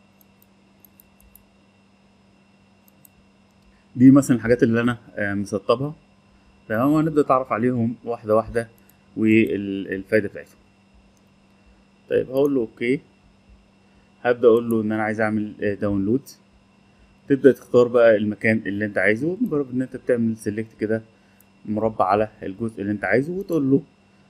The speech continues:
داونلود، فيبدا يحمله لك على الجهاز. مش هياخد تلات اربع ثواني،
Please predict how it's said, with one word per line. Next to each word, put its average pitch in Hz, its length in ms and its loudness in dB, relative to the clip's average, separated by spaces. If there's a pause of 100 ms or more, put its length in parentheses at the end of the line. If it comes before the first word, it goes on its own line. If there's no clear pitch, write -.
داونلود، 113 460 6
فيبدا 151 340 4
يحمله 113 500 -2
لك - 280 -4 (200)
على 113 300 -6 (480)
الجهاز. 117 440 0
مش 139 200 -10
هياخد 139 220 -6 (580)
تلات 117 200 -4
اربع 110 220 -2
ثواني، 107 400 -4